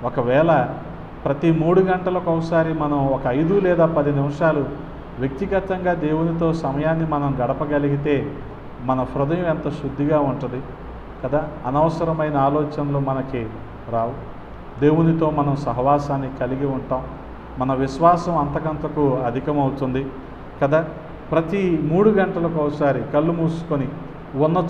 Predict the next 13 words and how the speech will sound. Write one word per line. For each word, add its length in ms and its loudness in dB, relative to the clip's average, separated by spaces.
చోటనే, 400 2
లేదా 420 6
ఏదైనా 280 4
పనిలో 460 4
ఉన్నప్పటికీ 680 2
కొన్ని 320 6
నిమిషాలు, 540 4
కొన్ని 380 2
అంశాలను 540 2
బట్టి 280 0
మనం 360 0
దేవునితో 560 0
సహవాసం 560 2